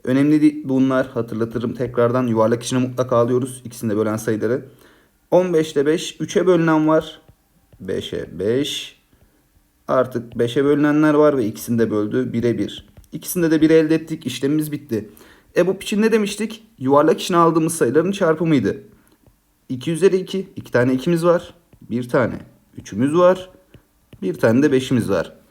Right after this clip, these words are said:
İşlemi yaptığımızda dört çarpı üç çarpı beşten altmış geliyor. Demek ki neymiş? İkisini de bölecek en büyük ortak sayı altmışmış.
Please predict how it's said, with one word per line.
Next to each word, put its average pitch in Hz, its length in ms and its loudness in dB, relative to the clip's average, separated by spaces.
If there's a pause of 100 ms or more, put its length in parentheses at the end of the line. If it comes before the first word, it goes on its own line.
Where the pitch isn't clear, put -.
(400)
İşlemi 196 340 0
yaptığımızda 143 520 2
dört 156 200 2
çarpı 202 340 -2
üç 185 180 -6
çarpı 143 340 -2
beşten 120 540 0 (1400)
altmış - 360 -2
geliyor. 67 320 -6 (500)
Demek 226 320 2
ki 233 80 4
neymiş? 240 360 2
İkisini 185 380 -2
de 165 100 2
bölecek 170 380 2 (140)
en 170 320 2
büyük 131 400 0
ortak 151 400 2
sayı 180 440 0 (240)
altmışmış. 139 720 -2